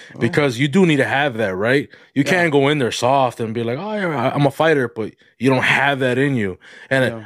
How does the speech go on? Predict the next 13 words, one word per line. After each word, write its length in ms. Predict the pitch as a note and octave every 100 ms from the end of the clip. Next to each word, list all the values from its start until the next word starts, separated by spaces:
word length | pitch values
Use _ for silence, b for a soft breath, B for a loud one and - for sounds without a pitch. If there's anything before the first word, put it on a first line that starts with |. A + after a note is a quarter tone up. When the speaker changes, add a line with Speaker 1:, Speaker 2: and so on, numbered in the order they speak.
| -
Speaker 2:
I 80 | B2
could 160 | B2
just 160 | G#2+ A#2+
imagine 420 | A#2 E3 C#3+ A2+
after 220 | A2 -
a 60 | G2+
few 240 | - A#2+
beers, 500 | G#2 D#3+ C#3+ A2+ - - _ _ _
if 160 | A2 A2+
you're 100 | C#3
already 240 | C3+ A#2+
like 280 | G#2+ C#3+ C#3+
that, 320 | A2 G#2 -